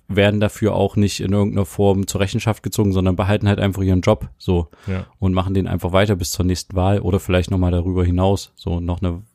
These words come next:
Speaker 1: Legislaturperiode
Speaker 2: Ja, es liegt
Speaker 1: länger.
Speaker 2: bestimmt auch daran, dass halt ein allgemeines politisches Desinteresse herrscht auch, ähm,
Speaker 1: Ja, klar.
Speaker 2: aber,
Speaker 1: Aber
Speaker 2: ja.
Speaker 1: solche Sachen befördern das doch eigentlich nur, ne? Das
Speaker 2: Mhm.
Speaker 1: finde ich halt total schade so.
Speaker 2: Ja.
Speaker 1: Ja. Ich hätte dann dazu tatsächlich noch eine Frage.
Speaker 2: Mhm.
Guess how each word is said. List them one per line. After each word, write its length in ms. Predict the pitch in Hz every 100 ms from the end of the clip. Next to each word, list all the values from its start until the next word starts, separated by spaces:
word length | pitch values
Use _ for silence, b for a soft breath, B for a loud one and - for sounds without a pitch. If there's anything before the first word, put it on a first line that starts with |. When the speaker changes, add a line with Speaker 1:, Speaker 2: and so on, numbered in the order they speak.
| -
Speaker 1:
Legislaturperiode 800 | 95 92 90 - 92 104 95 95
Speaker 2:
Ja, 60 | 110
es 80 | 87
liegt 100 | 87
Speaker 1:
länger. 100 | 87
Speaker 2:
bestimmt 320 | 98 123 -
auch 260 | 98 110 - _
daran, 420 | 98 101 98 98 95
dass 180 | 95
halt 180 | 95 95
ein 260 | 92 90 80
allgemeines 600 | - 87 90 85 90 -
politisches 540 | - 92 92 87 82
Desinteresse 580 | 90 87 92 - 92 92
herrscht 380 | 90 90 - -
auch, 320 | 80 92 - -
ähm, 400 | 92 87 85 87 - B B
Speaker 1:
Ja, 140 | 98 92
klar. 320 | 104 113 95
Speaker 2:
aber, 640 | 95 87 90 87 85 82 92
Speaker 1:
Aber 180 | 95
Speaker 2:
ja. 40 | 92
Speaker 1:
solche 300 | 101 107 117
Sachen 540 | 113 113 113 107 95
befördern 440 | - 95 110 117 98
das 160 | 92 -
doch 140 | 87
eigentlich 440 | 92 92 92 87
nur, 180 | 95 92
ne? 180 | 90 101
Das 160 | 98 85
Speaker 2:
Mhm. 20 |
Speaker 1:
finde 160 | 107 101
ich 80 | 98
halt 120 | 92
total 260 | - 98
schade 400 | 90 95 98 92
so. 220 | 85 85 82 -
Speaker 2:
Ja. 180 | 92 87 - 95
Speaker 1:
Ja. 180 | 92 - B B B
Ich 100 | 98
hätte 160 | 110 151
dann 80 | 131
dazu 240 | - 139
tatsächlich 400 | 123 117 135 120
noch 140 | 113
eine 180 | 113 107
Frage. 460 | - 110 120 110 104
Speaker 2:
Mhm. 240 | 101 131